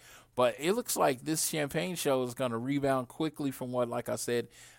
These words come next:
I thought was the l-, least uh, show. So, uh, um, I, I thought was the worst show so far. And that is, like, on a higher scale, 'cause I don't believe A E W's bottom is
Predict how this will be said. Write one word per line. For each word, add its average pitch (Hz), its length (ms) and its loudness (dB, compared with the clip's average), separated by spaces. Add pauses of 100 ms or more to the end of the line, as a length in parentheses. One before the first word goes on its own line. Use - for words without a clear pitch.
(140)
I 120 220 10
thought 117 340 4
was 110 280 -2
the 110 120 -4
l-, 104 300 -12
least 120 680 -2 (600)
uh, 123 120 4
show. 120 420 4 (320)
So, 123 280 8
uh, 113 540 6
um, 110 280 -6 (1080)
I, 127 120 6
I 117 380 0 (260)
thought 160 280 10
was 131 200 0
the 120 120 2
worst 127 340 4
show 117 280 2
so 107 280 -6
far. - 360 -12 (520)
And 131 400 4
that 180 180 10
is, 170 160 4
like, 147 420 8
on 135 180 4
a 120 100 4
higher 131 260 4
scale, 92 380 -4
'cause 110 240 -6 (120)
I 180 200 10
don't 185 240 6 (400)
believe 139 840 0 (420)
A 151 120 10
E 170 140 4
W's 143 460 4
bottom 135 400 8
is 107 220 -4